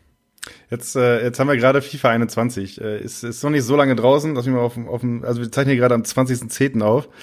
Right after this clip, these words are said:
Ähm, das Spiel ist jetzt offiziell elf Tage draußen. Du hast schon ein bisschen länger gespielt, weil du eher Gamechanger bist. Das heißt, du durftest vorher anfangen. Ähm,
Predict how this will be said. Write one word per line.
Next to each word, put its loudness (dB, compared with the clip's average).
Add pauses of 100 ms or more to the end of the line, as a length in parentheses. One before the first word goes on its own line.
(360)
Ähm, 2
das -6
Spiel -4
ist -2
jetzt 0
offiziell 2
elf 2
Tage 0
draußen. -2
Du 4
hast 4
schon 0
ein 0
bisschen 2
länger 4
gespielt, -2
weil -2
du -4
eher -2
Gamechanger 0
bist. -8 (440)
Das -6
heißt, 0
du -4
durftest -6
vorher 4
anfangen. 0
Ähm, 0